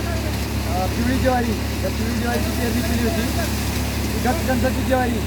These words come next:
तर आपण कसल्याच प्रकारचं रासायनिक खत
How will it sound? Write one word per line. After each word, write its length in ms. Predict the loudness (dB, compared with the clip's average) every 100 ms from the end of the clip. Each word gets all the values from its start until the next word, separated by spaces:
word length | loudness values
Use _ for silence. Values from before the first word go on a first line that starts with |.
| -2 -4 -2 -2 -2 -2 -4 -2 -2
तर 60 | 0
आपण 380 | 2 2 2
कसल्याच 400 | 2 0 0 0
प्रकारचं 420 | 0 0 0 0 0
रासायनिक 380 | 2 2 0
खत 260 | 2 2 0